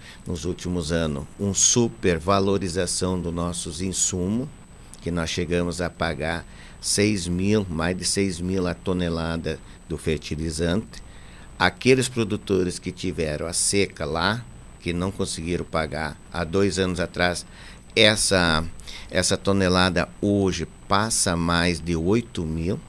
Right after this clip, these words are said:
né, reais a tonelada, porque ele tá devendo aonde ele adquiriu naquela época. Então, nós temos que analisar todos esses pontos e vamos ver o que que nós podemos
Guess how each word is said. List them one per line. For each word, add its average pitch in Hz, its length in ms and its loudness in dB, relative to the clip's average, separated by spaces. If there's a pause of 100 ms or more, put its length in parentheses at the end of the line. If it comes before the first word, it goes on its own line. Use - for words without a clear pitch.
(1080)
né, 71 260 -2 (140)
reais 80 480 0
a 73 60 -6
tonelada, 78 520 0
porque 80 200 -10
ele 85 100 -2
tá 92 180 -2
devendo 90 800 -2 (300)
aonde 80 420 -2
ele 78 160 -2
adquiriu 78 500 -4
naquela 78 440 -2
época. 90 360 0 (460)
Então, 113 480 4
nós 131 240 2
temos 123 260 2
que 117 200 6
analisar 95 500 4
todos 92 300 -2
esses - 160 -4
pontos 107 340 0
e 135 100 -2
vamos 156 220 0
ver 139 120 2
o 131 40 2
que 135 160 -4
que 135 140 -2
nós 131 160 0
podemos 117 520 2